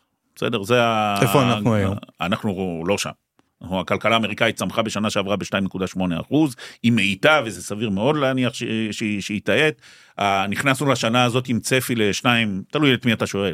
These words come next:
Speaker 1: בסדר? בין שניים לשניים וארבע אחוז צפי בכלכלה האמריקאית. אם אנחנו, אה, נקבל את ה-supply chain אירוע הזה שאני מזכיר, הוא מתכתב עם ה-supply chain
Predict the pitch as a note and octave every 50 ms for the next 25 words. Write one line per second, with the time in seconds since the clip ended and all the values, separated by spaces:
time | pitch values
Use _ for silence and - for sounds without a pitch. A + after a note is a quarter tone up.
0 | D2+ - - F#2+ F#2 F#2+ F2 A2+ A#2+ G#2+ - - A#2 A2 G2 F#2 - A#2+ A2+ A2
1 | G#2+ G2+ G2 G2+ F#2+ F#2 F2+ F2+ F2 F2 F2 F2 E2 D#2+ D#2 - _ _ _ _
2 | _ _ - F#2+ A2 A#2+ A#2+ A2 F#2+ - _ _ _ _ _ _ _ G#2 - -
3 | B2 A2+ - - A#2+ A#2 - G#2 F2+ G2 F#2+ F#2 - G#2 F#2+ - G#2 G#2+ G#2+ G#2
4 | F#2 F#2+ F#2+ - D3+ F3 E3 - B2 A#2 G#2+ - - A#2 A#2 A2+ A2 G#2+ G#2 -
5 | _ _ _ _ _ _ _ _ - G#2 G#2 G2+ G2+ G2 F#2+ F#2+ F2+ F2+ F2 F2
6 | - _ _ - G2+ F#2 - - A2 G#2 B2+ D3+ E3 E3 - B2 - - A#2 -
7 | - B2 C3+ D3 C3+ - D3 D#3 D3+ C3+ C3 C3+ C3 A2+ B2 - - G#2+ G#2+ G2+
8 | G2 - - - - D3 C#3 A#2+ G#2+ G#2+ A2 - - G2+ - B2+ C3 B2+ C3 B2
9 | A2+ A2+ G#2+ F#2+ - - - - A2+ A#2 B2 A#2+ - A#2+ B2 A#2+ A#2+